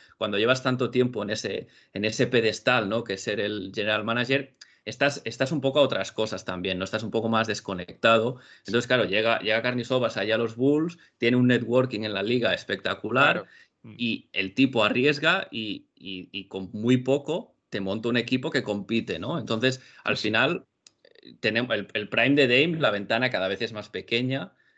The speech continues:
Speaker 2: Claro.
Speaker 1: Eh, entonces alguien tiene que venir y tomar el riesgo que no ha querido Neil Olshey, que es, pues, tradear a C J, ser un
Speaker 2: Claro.
Speaker 1: poco, pe-, pensar un poco esto de que se dice out of the box, ¿no? Tener
Speaker 2: Claro.
Speaker 1: ideas un poco locas, pero que puedan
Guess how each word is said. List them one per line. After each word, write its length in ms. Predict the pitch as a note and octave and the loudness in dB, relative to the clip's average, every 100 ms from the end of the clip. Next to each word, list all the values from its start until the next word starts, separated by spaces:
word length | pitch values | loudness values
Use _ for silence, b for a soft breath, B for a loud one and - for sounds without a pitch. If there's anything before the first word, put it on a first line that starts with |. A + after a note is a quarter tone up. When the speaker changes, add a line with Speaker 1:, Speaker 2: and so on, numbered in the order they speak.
| _ | _
Speaker 2:
Claro. 180 | B2+ G2 | -6 -4
Speaker 1:
Eh, 360 | F2+ E2+ D#2+ _ | -6 -10 -12 _
entonces 300 | - G2 G#2 | -10 -6 -4
alguien 200 | G2+ A2+ | -2 -2
tiene 220 | A#2 A#2 A2+ | 0 0 2
que 100 | A2+ | 2
venir 360 | A2 A#2 C#3 | 4 4 2
y 100 | G#2+ | 0
tomar 300 | G2+ G2+ G#2 | -4 -2 2
el 100 | A2 | 2
riesgo 600 | G#2+ A2 A2+ A2+ B2+ C#3 C3+ | 2 2 2 2 2 2 0
que 140 | G2 | -4
no 100 | G#2 | -4
ha 60 | G2+ | -4
querido 340 | G#2 G#2 G#2+ | -4 0 0
Neil 140 | G#2+ | 0
Olshey, 280 | G#2 G2 B2+ | -2 2 2
que 100 | F#2+ | 2
es, 60 | F#2+ | -6
pues, 200 | - - | -10 -8
tradear 320 | G2 F#2+ F#2+ | -6 -2 0
a 80 | F#2+ | 2
C 200 | C#3 C#3 | 4 6
J, 440 | B2 C3 C#3 C3+ B B _ - | 6 4 4 0 B B _ -14
ser 200 | - C3 | 0 2
un 80 | B2+ | 4
Speaker 2:
Claro. 180 | A#2+ | 4
Speaker 1:
poco, 300 | A2 C#3+ B2 - _ _ | 4 2 2 -4 _ _
pe-, 260 | A2 - | -8 -8
pensar 380 | - G#2+ G#2 B2+ | -6 -6 0 0
un 100 | C3+ | 0
poco 160 | C3+ C#3 | 0 0
esto 340 | B2+ D#3 D#3 | 0 -2 -2
de 380 | B2+ G#2+ G#2+ - - | 0 0 -2 -8 -8
que 80 | A2 | -4
se 120 | A2+ | 0
dice 180 | C#3+ G2 | 0 2
out 240 | A2 G#2+ | 0 2
of 140 | B2 | 0
the 100 | G#2+ | 0
box, 340 | G#2 A2+ G2 - | 2 2 2 -4
¿no? 220 | G#2 C3 | -4 -4
Tener 180 | G2+ G#2 | -2 0
Speaker 2:
Claro. 140 | A#2 | 4
Speaker 1:
ideas 160 | A#2+ B2+ | 4 2
un 100 | A2 | -6
poco 300 | A2 - A2+ | -8 -2 2
locas, 500 | A#2 C3+ C#3+ F3+ - | 4 4 4 2 0
pero 220 | G#2+ F#2+ | -2 -2
que 100 | G2+ | -4
puedan 440 | F#2+ G2+ A#2+ C#3+ | -4 2 2 2